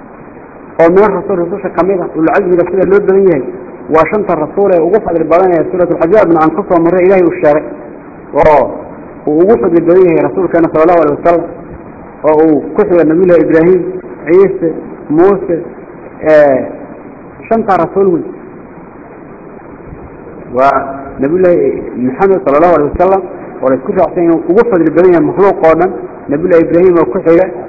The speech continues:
iyo Nabiyullaahi Muuse iyo Ciise, iyo, eh, Nabi Nuux, Nabiyullaahi Nuux, shantaas ulul cazmi la dhaha. Fasbir, sabir, kama sabarta u samheer,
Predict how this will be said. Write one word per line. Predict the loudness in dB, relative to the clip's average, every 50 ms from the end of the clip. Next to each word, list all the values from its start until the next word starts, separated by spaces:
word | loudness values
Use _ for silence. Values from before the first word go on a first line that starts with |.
| -16 -18 -16 -8
iyo | -4 -2 -2 0
Nabiyullaahi | 2 2 2 2 2 2 2
Muuse | 0 -2 -2 -2 0 0
iyo | 0 0
Ciise, | -2 -2 -2 -2 -2 -2 -6 -6 -8 -10 -16 -20 -20 -20 -20 -20 -12 -2
iyo, | 2 4 4 4 4 2 0 -6 -8 -10 -14 -16 -16 -18 -18 -20 -18 -10 -2
eh, | 2 4 4 6 4 4 4 2 2 2 2 0 0 -4 -8 -14 -16 -18 -20 -20 -20 -20 -20 -20 -20 -20 -20 -20 -20 -18 -8
Nabi | -2 0 2 4 4
Nuux, | 4 4 2 0 -2 -4 -12 -10
Nabiyullaahi | -8 -4 0 2 2 2 2 2
Nuux, | 0 0 -2 -4 -12 -14 -12 -6
shantaas | -4 -2 0 0 0 0 2
ulul | 2 2 2 2
cazmi | 0 0 2 0
la | 0 0
dhaha. | -2 -4 -6 -8 -14 -16 -18 -18 -20 -20 -20 -20 -20 -20 -20 -20 -20 -20 -20 -20 -20 -20 -20 -20 -20 -20 -12 -6
Fasbir, | -4 -4 -4 -2 -4 -4 -4 -2
sabir, | -2 0 0 0 -2 -4 -6 -12 -14 -14 -16 -14 -8
kama | -4 -2 -2 -2 -2
sabarta | 0 0 2 2 2 2 0
u | -2 -4 -4
samheer, | -2 -2 0 0 2 2 2 2